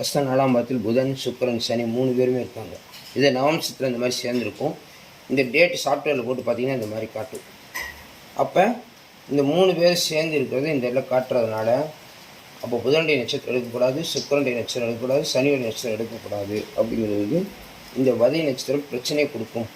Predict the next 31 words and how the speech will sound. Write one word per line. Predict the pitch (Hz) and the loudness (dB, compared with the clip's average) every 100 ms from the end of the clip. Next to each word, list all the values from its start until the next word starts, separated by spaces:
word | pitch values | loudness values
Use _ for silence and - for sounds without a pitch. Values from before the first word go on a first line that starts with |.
| - | -8
அப்படிங்கிற | 113 110 120 110 104 95 | -8 -2 -2 2 0 0
ஒரு | 101 | -6
விதி | 110 143 151 - | -4 0 -2 -2
அந்த | 113 107 | -4 -4
இடத்துல | 110 135 123 - | -2 -2 0 0
மறைஞ்சிருக்கு | 127 165 180 156 123 - 113 92 - | 4 4 4 0 -2 0 -2 -2 -4
அப்படிங்கிற | 123 117 113 107 | -4 -4 -8 -8
விஷயம் | 101 - 123 104 | -8 -6 -6 -6
ஒண்ணு | 104 | -10
இருக்கு. | 95 - - - - | -12 -14 -16 -18 -10
ரைட். | 92 - - - - - - - - - - | -10 -10 -18 -18 -18 -18 -18 -18 -18 -18 -6
இப்போ | 143 135 127 113 110 104 107 - - - - - - - | -4 2 4 4 -2 -8 -14 -18 -20 -20 -20 -20 -10 -2
அஸ்த | 143 - 208 | 0 4 4
நட்சத்திரத்தை | 196 185 175 160 151 139 135 | 4 2 -2 -2 -4 -2 -2
தொட்டு | 127 123 143 | -2 0 0
இப்போ | - - 127 135 | 0 -4 -2 4
பாவத்தில் | 156 151 123 113 | 4 4 -2 -4
பார்க்கலாம். | 113 113 127 135 | -2 -2 -2 -2
ஆத்மா | 127 127 | -4 -2
ஜீவா | 113 113 110 - | -2 -2 -2 -2
சரியோடன் | 110 104 107 135 156 - - - - | -4 -2 -2 -2 -4 -16 -20 -16 2
புதன் | 143 190 151 | 4 6 4
அஸ்த | 131 190 | 2 2
நட்சத்திரத்தில் | 185 151 156 - 135 135 131 117 | 2 2 -2 0 -2 -2 -2 0
நாலாம் | 139 156 139 | 4 4 4
பாதத்தில் | 131 123 117 | 0 -2 -2
நின்று | 123 143 151 | 0 0 0
ரெண்டாம் | 123 135 160 139 | 2 4 4 4
பாதத்தில் | 127 104 107 | 2 0 -4
தொடர்பு | 117 139 135 | 0 2 2
கொள்வதால் | 117 120 120 | 0 2 4